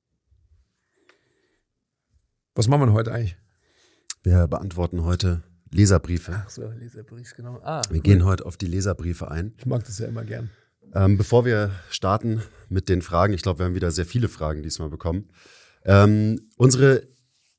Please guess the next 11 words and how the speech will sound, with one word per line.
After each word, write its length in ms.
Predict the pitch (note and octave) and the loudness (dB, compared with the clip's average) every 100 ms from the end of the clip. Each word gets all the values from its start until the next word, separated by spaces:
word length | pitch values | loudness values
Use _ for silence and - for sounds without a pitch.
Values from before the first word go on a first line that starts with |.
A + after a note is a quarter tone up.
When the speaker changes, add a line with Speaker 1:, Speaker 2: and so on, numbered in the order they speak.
| _ _ _ _ | _ _ _ _
Speaker 2:
verbleibenden 760 | - B2 A2+ A#2 D#3+ D#3+ C#3+ C#3 | 4 6 8 6 4 2 2 2
Seminartermine 960 | C3 B2+ A#2+ C#3+ A2 F#2 E2 D#2 D2+ D#2+ | 2 2 0 2 4 4 2 -2 -4 -12
wollte 220 | - E2+ E2+ | -6 -4 -2
ich 80 | |
noch 80 | F2+ | -4
mal 120 | E2 | -4
kurz 260 | D#2+ F2+ - | -4 -6 -4
droppen 280 | - D#2+ E2 | 0 0 -2
für 140 | F2+ | -6
dieses 280 | D#2+ D#2 - | -8 -6 -2
Jahr. 260 | E2 F#2 | 0 0